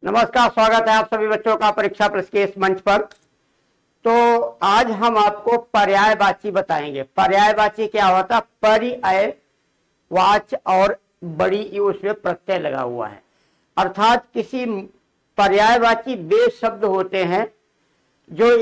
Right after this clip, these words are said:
एक सूक्ष्म अंतर के साथ अपने मूल शब्द का अर्थ प्रदान करते हैं।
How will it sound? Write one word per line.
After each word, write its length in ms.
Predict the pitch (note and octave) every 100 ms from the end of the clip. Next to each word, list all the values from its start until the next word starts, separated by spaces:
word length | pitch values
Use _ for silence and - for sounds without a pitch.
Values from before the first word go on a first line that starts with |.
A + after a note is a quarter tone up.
| A#3+
एक 180 | A#3+ A#3
सूक्ष्म 720 | - - A#3 C4 - A3+ A#3
अंतर 400 | G3 G3 G3 A3+
के 200 | G#3+ G#3+
साथ 460 | - F#3 G#3 G#3 _ _ _ _ _ _ _ _ _ _
अपने 460 | F#3+ F#3+ G#3+ A3+ B3+
मूल 440 | G#3 F#3+ B3 C#4+ C4+
शब्द 300 | A3+ G#3+ G3+
का 180 | G#3 G#3
अर्थ 420 | G#3 - G3+ -
प्रदान 380 | F#3 E3 D#3 D3
करते 320 | C#3 B2 -
हैं। 180 | G#2+